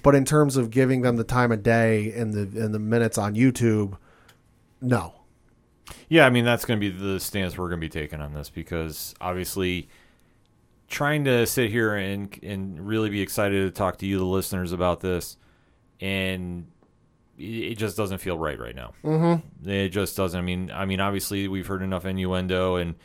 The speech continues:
Speaker 2: seeing what was gonna happen the first time was like, "Okay, it should have been the last time." But now with more allegations coming out,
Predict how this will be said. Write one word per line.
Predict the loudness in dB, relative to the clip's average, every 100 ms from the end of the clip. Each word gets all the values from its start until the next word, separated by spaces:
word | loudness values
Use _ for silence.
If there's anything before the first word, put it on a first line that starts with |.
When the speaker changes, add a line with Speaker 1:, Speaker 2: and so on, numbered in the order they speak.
| -20 _ _ -12
Speaker 2:
seeing | -4 -2
what | 0
was | 0
gonna | 0 0
happen | 0 -2
the |
first | -4 -2 -2 -2
time | -4 -2
was | -2
like, | -2
"Okay, | -2 -2 -2 -2
it | -4 -6
should | -4 -2
have |
been | -2
the | -2
last | 0 0 -2 -8
time." | -14 -16 -10
But | -8
now | -4 0 0
with | -2 -2
more | 0 0
allegations | 0 -2 -4 -4 -8
coming | -6 -4 -2
out, | -4 -4